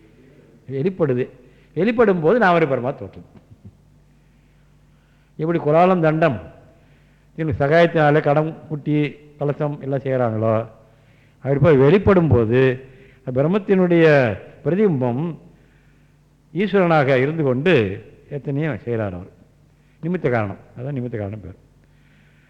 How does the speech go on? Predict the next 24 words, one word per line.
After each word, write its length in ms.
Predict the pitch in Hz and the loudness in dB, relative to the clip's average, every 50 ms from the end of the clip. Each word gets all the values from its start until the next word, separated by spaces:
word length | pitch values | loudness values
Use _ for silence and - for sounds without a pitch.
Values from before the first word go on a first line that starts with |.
| _ _ _ _ _ _ _ - | _ _ _ _ _ _ _ -16
உபாதான 340 | 113 131 147 156 170 170 175 156 | -10 -8 -4 -4 -2 -2 0 0
காரணம் 300 | 147 131 127 127 175 156 117 120 | 0 0 0 -2 -4 -6 -6 -8
மண் 240 | 120 117 117 120 | -8 -6 -6 -6
அங்கே, 260 | 117 110 107 117 120 127 127 - - - - _ _ _ _ _ - | -6 -6 -4 -4 -4 -4 -4 -8 -18 -20 -20 _ _ _ _ _ -12
நிமித்த 220 | 147 170 170 156 143 | -10 -8 -4 -2 -2
காரணம் 260 | 135 131 131 151 156 - | -2 -2 -4 -6 -6 -4
குலானம் 360 | 131 127 131 127 123 123 120 117 | -4 -2 -2 -4 -4 -6 -6 -8
தண்டன். 320 | 113 107 113 131 131 135 131 127 - - - _ _ _ _ _ _ _ _ _ _ _ _ _ - | -8 -6 -6 -6 -8 -8 -10 -14 -20 -20 -20 _ _ _ _ _ _ _ _ _ _ _ _ _ -14
அதே 220 | 123 139 160 170 165 160 | -8 -2 -2 -2 0 2
போல் 200 | 160 143 139 143 | 0 2 2 0
இங்கே 180 | 147 151 156 147 143 | 0 2 2 4 4
உபாதான 320 | 135 156 160 160 151 143 | 6 6 4 4 4 4
காரணம் 260 | 139 143 147 143 120 110 120 | 4 2 2 2 2 2 2
மாயை, 380 | 127 131 131 123 127 131 131 131 131 - - - - - - _ _ _ _ _ _ _ _ _ - | 4 4 4 4 6 4 4 2 0 -4 -14 -20 -20 -20 -20 _ _ _ _ _ _ _ _ _ -8
நிமித்த 220 | 143 170 185 180 170 147 | -6 -4 -4 -2 -2 0
காரணம் 260 | 139 131 143 202 208 196 | 0 0 -2 -2 -2 -4
ஈஸ்வரன். 300 | - - 110 98 - - - - _ _ _ _ _ _ _ _ _ _ _ _ _ _ _ _ _ _ _ _ _ _ _ _ _ _ _ _ _ _ _ _ _ - | -2 -4 -6 -8 -8 -14 -20 -20 _ _ _ _ _ _ _ _ _ _ _ _ _ _ _ _ _ _ _ _ _ _ _ _ _ _ _ _ _ _ _ _ _ -12
அங்கே 260 | 139 147 156 160 165 151 139 135 - - - - - - - 131 | -10 -6 -2 2 2 4 2 2 -2 -6 -16 -20 -20 -16 -8 -6
பின்ன 260 | 151 170 190 202 196 180 | -6 -2 0 0 0 0
நிமித்தோபாதான 640 | 170 165 170 165 - 170 160 151 143 143 135 131 123 120 | 2 0 -2 0 2 2 2 4 4 2 2 0 0 0
காரணம், 260 | 123 135 190 196 143 123 | -2 -2 -2 -2 -4 -2
அபிநிமித்தோபாதான 800 | 135 165 180 180 170 160 151 123 147 139 131 131 127 120 120 110 | -2 -2 0 0 2 0 2 2 2 2 4 4 2 2 0 -2
காரணம் 260 | 110 110 107 107 101 98 | -2 -4 -4 -4 -6 -8
இங்கே. 160 | 98 95 104 | -10 -12 -14